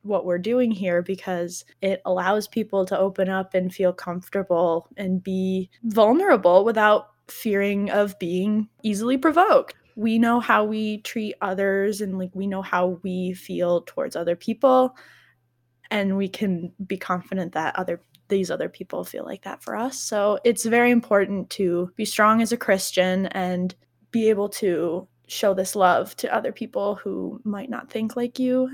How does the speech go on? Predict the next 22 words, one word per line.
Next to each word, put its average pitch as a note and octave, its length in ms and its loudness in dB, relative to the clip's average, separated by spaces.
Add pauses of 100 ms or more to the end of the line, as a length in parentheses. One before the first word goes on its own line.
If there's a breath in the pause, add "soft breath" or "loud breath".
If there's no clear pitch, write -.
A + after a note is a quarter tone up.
And G#3+ 80 -6
I G#3+ 60 -6
think G#3+ 340 -6
my A#3 140 0
last B3+ 440 6
verse A#3+ 380 4
that A3 200 4
I G3+ 160 4
have F3+ 720 -6 (320)
to A#3+ 160 2
reference - 580 -4
is A#3 220 -2
in A#3 120 6
First A3+ 300 -2
Corinthians G#3+ 560 0
fifteen, G#3+ 760 -2 (460 loud breath)
thirty-three C4+ 600 4
to - 160 -10
thirty-four. F3+ 920 -2 (100)
"Be C4 140 8
not D#4+ 240 6
deceived, G#3 560 -2